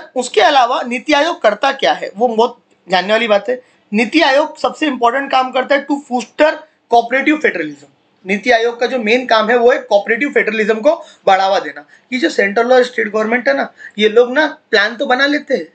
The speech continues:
बोले हम देश को आगे लेके जाएंगे, देश को इस तरीके से आगे बढ़ाएंगे, प्लान, plan तो बढ़िया बना लेते हैं लोग, एक number plan, इनसे बढ़िया plan कोई बना ही नहीं सकता, ठीक है ना। एक number plan बना, बना देंगे central government, but दोनों के बीच में coordination ही नहीं है,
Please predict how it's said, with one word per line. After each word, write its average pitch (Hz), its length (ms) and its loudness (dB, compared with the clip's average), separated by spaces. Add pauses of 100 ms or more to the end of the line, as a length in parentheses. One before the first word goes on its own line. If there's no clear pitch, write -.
(140)
बोले 240 160 4
हम 254 140 2
देश 220 180 -6
को 269 120 2
आगे 208 200 0
लेके 233 200 -4
जाएंगे, 220 300 0
देश 208 200 0
को 233 120 -6
इस 214 140 -8
तरीके 226 260 2
से 240 80 2
आगे 220 200 -2
बढ़ाएंगे, 208 400 0 (320)
प्लान, 247 300 -2
plan 302 220 2
तो 339 80 -4
बढ़िया 320 260 2
बना 349 180 2
लेते 370 220 -2
हैं 302 80 0
लोग, 339 240 -6
एक 320 140 0
number 302 280 0
plan, 349 320 -2
इनसे 302 420 -8
बढ़िया 247 280 2
plan 320 320 -4
कोई 359 140 -8
बना 254 160 0
ही 311 60 0
नहीं 370 120 -6
सकता, 349 260 -2 (520)
ठीक 254 100 0
है 320 60 2
ना। 285 180 -4 (140)
एक 311 140 2
number 294 300 -2
plan 294 280 0
बना, 311 140 2
बना 294 180 2
देंगे 330 240 -2
central 294 220 0
government, 240 320 -2 (680)
but - 280 2 (380)
दोनों 247 240 4
के 185 120 -8
बीच 160 180 -8
में 175 100 -4
coordination 294 640 -2
ही 320 60 -6
नहीं 311 180 -10
है, - 100 -20